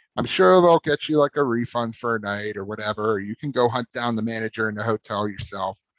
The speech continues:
you know, but hey, if your time is that valueless where you're like, 'Hey, this is worth an hour or two of my time to get this, fr-, you know, compensation or get the problem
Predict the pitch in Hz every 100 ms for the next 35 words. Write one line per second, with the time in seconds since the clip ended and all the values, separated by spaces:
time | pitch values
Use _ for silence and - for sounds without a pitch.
0 | _ _ _ 131 131 120 117 117 - 117
1 | 117 _ _ - 147 110 113 _ _ -
2 | 113 123 151 180 - 160 160 165 117 -
3 | 123 123 117 113 139 143 165 160 - -
4 | _ _ _ _ 117 123 117 117 127 131
5 | 120 117 - - _ 156 135 123 143 -
6 | _ 120 131 131 _ _ - 110 123 131
7 | 127 113 101 - 143 120 113 113 117 -
8 | 117 123 127 - 107 - 107 - - _
9 | _ _ - - 127 135 117 104 101 _
10 | - 135 120 - - 127 120 117 117 104
11 | - 85 65 _ _ _ _ 147 - 127
12 | 139 135 110